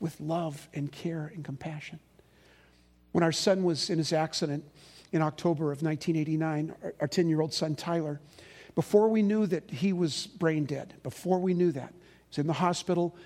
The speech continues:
in the waiting room. Sherry and I and the kids, uh, Tammy and Nathan, were in tears. Within an hour of us getting to the hospital, there were over a hundred people from our church crammed into that ra-,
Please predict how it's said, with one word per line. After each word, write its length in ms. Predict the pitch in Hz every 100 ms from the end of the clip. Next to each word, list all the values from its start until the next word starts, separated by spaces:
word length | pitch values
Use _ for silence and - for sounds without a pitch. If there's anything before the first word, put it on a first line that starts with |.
| -
in 80 | -
the 80 | 143
waiting 340 | 139 170 170
room. 320 | 160 165 165 156 - - - _ _ _ _ -
Sherry 360 | - 170 170
and 80 | 170
I 120 | 165
and 100 | 160
the 40 | 147
kids, 440 | - 170 151 -
uh, 160 | - 147
Tammy 280 | - 170 165
and 100 | 151
Nathan, 280 | 151 165 147
were 140 | 135
in 80 | 123
tears. 460 | - 180 170 165 - - - - - - _
Within 320 | - 160 165 156
an 140 | 156 -
hour 420 | 190 185 151 127
of 260 | 147 123 -
us 220 | 156 160 -
getting 260 | 190 160
to 60 | 151
the 100 | 147
hospital, 500 | 139 143 - 151 127 - -
there 100 | 185
were 120 | 170
over 160 | 160 147
a 60 | 123
hundred 540 | - 202 196 202 147
people 340 | - 180 160
from 200 | 143 147
our 120 | 143 135
church 460 | - 143 - - - - -
crammed 340 | - 160 147
into 160 | 147 139
that 140 | 147
ra-, 120 | 147